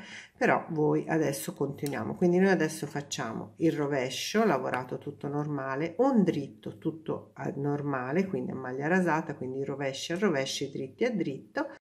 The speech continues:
Vedete, qui sono al giro successivo a dritto dopo l'incrocio, che io, vedete, lavoro tutto normalmente a dritto,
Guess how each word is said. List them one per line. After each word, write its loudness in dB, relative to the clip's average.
Vedete, -4
qui 2
sono 0
al -4
giro 2
successivo -2
a 4
dritto 0
dopo -2
l'incrocio, 0
che 0
io, 2
vedete, -4
lavoro -2
tutto -4
normalmente -2
a -2
dritto, -6